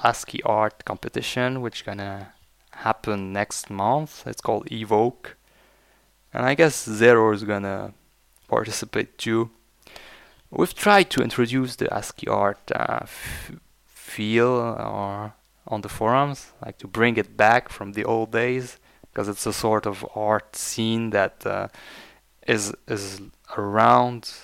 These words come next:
or rotates around the Unix world. But still, uh, they didn't get that much,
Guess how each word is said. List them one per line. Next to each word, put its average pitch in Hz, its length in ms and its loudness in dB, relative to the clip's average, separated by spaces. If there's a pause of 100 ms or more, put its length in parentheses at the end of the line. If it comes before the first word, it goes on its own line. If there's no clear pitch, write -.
(600)
or 110 200 -2
rotates 113 560 0
around 107 340 0
the 104 80 -4
Unix 110 480 -6
world. 117 300 0 (1040)
But 135 220 6
still, 147 340 4
uh, 113 260 4 (680)
they 139 100 6
didn't 143 180 6
get 123 180 8
that 110 180 8
much, 113 300 2